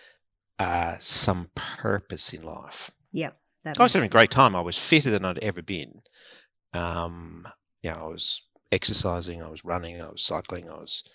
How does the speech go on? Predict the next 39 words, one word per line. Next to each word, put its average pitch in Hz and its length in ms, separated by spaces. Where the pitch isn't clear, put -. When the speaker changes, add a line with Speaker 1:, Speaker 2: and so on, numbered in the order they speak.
Speaker 1:
feeling 113 400
really 92 200
good, 87 420
but 98 240
that 117 540
purpose - 580
was - 220
missing. - 260
So 101 500
I 131 160
do 139 120
a - 20
lot 104 200
of 98 60
work 98 420
in 90 420
Life 98 180
Sherpa - 260
with 85 200
people - 320
who 90 380
are 92 260
into, 92 460
you 101 140
may 104 120
have 95 120
heard 104 180
of 87 60
this, 90 160
the 104 100
new 95 240
fire 98 560
movement, 95 400
which - 180
is 90 80
financial 101 460
independence, 95 640
retire 92 400
early. 98 460